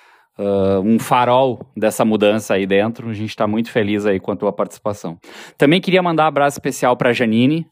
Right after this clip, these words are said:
né, que também tá com a gente. Ah, e com as queridi-, e pras queridíssimas Marcela, tá sempre respondendo também. A Emerita também mandou uma foto super simpática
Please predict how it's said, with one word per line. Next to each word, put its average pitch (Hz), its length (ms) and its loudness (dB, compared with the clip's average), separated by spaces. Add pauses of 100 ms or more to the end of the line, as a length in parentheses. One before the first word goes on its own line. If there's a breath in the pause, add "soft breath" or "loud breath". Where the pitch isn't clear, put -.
né, 110 200 0
que - 120 -12
também 113 280 0
tá 127 140 0
com 123 100 0
a 107 60 2
gente. 120 560 -2 (640 soft breath)
Ah, 113 260 2
e 127 120 2
com 139 160 0
as 139 200 -2
queridi-, 139 580 0
e 135 80 4
pras 147 200 -2
queridíssimas 131 680 0
Marcela, 131 760 0 (160)
tá 104 100 -8
sempre 143 400 -4
respondendo 117 640 -2
também. 101 440 -6 (380 soft breath)
A 117 120 4
Emerita 147 540 2
também 117 300 0
mandou 113 380 4
uma 113 160 0
foto 113 340 0
super 120 300 -6
simpática 110 720 -2